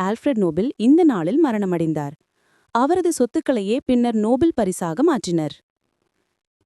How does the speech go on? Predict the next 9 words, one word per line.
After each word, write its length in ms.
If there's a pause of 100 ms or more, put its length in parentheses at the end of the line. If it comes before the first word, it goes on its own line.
இரண்டாயிரத்தி 600
ஏழு 340 (340)
அர்ஜென்டினாவின் 760
முதல் 420
பெண் 300
அதிபர் 440
பதவியேற்பு 500
நாள். 340 (1160)
கிறிஸ்டினா 420